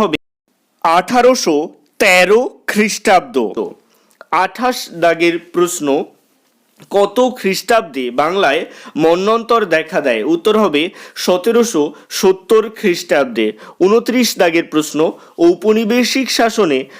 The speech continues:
কত খ্রিস্টাব্দ পর্যন্ত পুরনো ফৌজদারি ব্যবস্থা চলে? উত্তরে লিখবে সতেরোশো একাশি খ্রিস্টাব্দ। তিরিশ দাগের প্রশ্ন, ব্রিটিশ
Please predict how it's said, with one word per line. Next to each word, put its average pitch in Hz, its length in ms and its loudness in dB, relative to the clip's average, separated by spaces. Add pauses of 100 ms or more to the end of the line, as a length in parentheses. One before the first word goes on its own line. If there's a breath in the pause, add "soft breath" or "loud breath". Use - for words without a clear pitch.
(220 loud breath)
কত 190 220 0 (160)
খ্রিস্টাব্দ 226 540 -2 (160)
পর্যন্ত 226 460 2 (440 loud breath)
পুরনো 214 400 2 (140)
ফৌজদারি 196 560 0
ব্যবস্থা 175 500 -2
চলে? 147 380 0
উত্তরে 214 420 0
লিখবে 208 400 -2 (280 loud breath)
সতেরোশো 208 580 0 (160)
একাশি 202 420 -4
খ্রিস্টাব্দ। 151 440 0 (1300 loud breath)
তিরিশ 220 380 0 (180)
দাগের 190 340 2
প্রশ্ন, 156 320 -4 (500 loud breath)
ব্রিটিশ 220 420 0